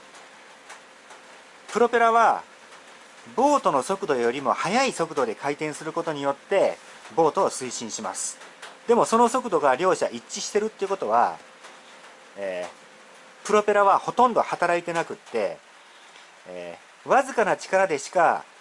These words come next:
えー、ボートに推進力を与えていません。ということは、えー、二つのことが言えます。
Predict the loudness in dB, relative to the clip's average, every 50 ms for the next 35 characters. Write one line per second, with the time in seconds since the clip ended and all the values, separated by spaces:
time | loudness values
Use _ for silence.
0 | -20 -20 -20 -20 -20 -20 -20 -20 -20 -20 -20 -20 -20 -20 -20 -20 -20 -20 -20 -20
1 | -20 -20 -20 -20 -20 -16 -12 -10 -8 -8 -8 -10 -12 -14 -16 -18 -20 -20 -20 -20
2 | -20 -20 -20 -20 -20 -20 -20 -10 -4 0 2 2 2 2 0 -4 -4 -6 -6 -6
3 | -6 -6 -6 -6 -4 -4 -4 -4 -4 -6 -4 -4 -4 -2 -2 -4 -4 -4 -6 -6
4 | -2 -2 -2 0 -2 -4 -4 -6 -12 -20 -20 -20 -20 -20 -20 -20 -20 -20 -20 -20
5 | -20 -20 -20 -20 -20 -20 -20 -20 -20 -20 -20 -20 -20 -20 -20 -20 -20 -20 -20 -20
6 | -20 -20 -20 -20 -20 -20 -16 -8 -4 -2 -2 0 0 0 2 4 4 6 6 6
7 | 4 2 0 -4 -16 -20 -20 -20 -20 -20 -20 -20 -20 -20 -20 -20 -20 -20 -20 -20
8 | -20 -14 -10 -8 -6 -6 -6 -8 -10 -12 -18 -20 -20 -20 -20 -20 -20 -20 -20 -20
9 | -20 -20 -20 -20 -20 -20 -20 -20 -20 -20 -20 -20 -20 -16 -12 -8 -2 0 0 0
10 | 0 0 0 0 2 0 0 -2 0 -2 -2 -2 -4 -4 -4 -4 -6 -4 -6 -6
11 | -8 -10